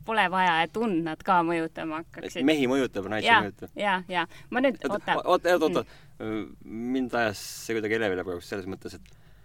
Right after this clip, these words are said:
Speaker 2: kuidas on see võimalik, et tehakse kaheksasada viiskümmend inimest üldse
Speaker 1: No
Speaker 2: uuriti,
Speaker 1: jaa,
Speaker 2: on ju?
Speaker 1: see on palju.
Speaker 2: Kas
Speaker 1: Ja mitu
Speaker 2: kui pal-,
Speaker 1: aastat?
Speaker 2: kui mitu protsenti neist mehi oli, kui mitu protsenti naisi?
Speaker 1: Pooleks enam-vähem.
Speaker 2: Olidki pooleks,
Speaker 1: Jaa,
Speaker 2: jah?
Speaker 1: jaa. Ei, ei, kaks protsenti ainult.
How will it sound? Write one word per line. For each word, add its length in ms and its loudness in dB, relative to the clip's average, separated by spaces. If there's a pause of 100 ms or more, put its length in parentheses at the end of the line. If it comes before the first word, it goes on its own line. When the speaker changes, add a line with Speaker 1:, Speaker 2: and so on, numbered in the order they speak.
(180)
Speaker 2:
kuidas 260 -12
on 120 -8
see 120 -10
võimalik, 540 -4 (280)
et 360 -18
tehakse 460 -12
kaheksasada 340 -6
viiskümmend 300 -10
inimest 240 -12
üldse 160 -12
Speaker 1:
No 80 -2
Speaker 2:
uuriti, 100 -4
Speaker 1:
jaa, 80 -4
Speaker 2:
on 80 -4
ju? 60 -8
Speaker 1:
see 80 -6
on 60 -8
palju. 420 -10 (100)
Speaker 2:
Kas 140 -6
Speaker 1:
Ja 60 -2
mitu 180 -4
Speaker 2:
kui 100 -2
pal-, 160 2
Speaker 1:
aastat? 200 -2
Speaker 2:
kui 120 -6
mitu 160 -2
protsenti 320 -4
neist 160 -6
mehi 220 -4
oli, 100 -2
kui 160 -8
mitu 180 -14
protsenti 280 -14
naisi? 160 0
Speaker 1:
Pooleks 300 -6
enam-vähem. 220 -10
Speaker 2:
Olidki 240 -2
pooleks, 300 -4
Speaker 1:
Jaa, 140 -6
Speaker 2:
jah? 80 -6
Speaker 1:
jaa. 180 -8 (1400)
Ei, 160 -4
ei, 100 -4
kaks 260 -2
protsenti 540 -6
ainult. 300 6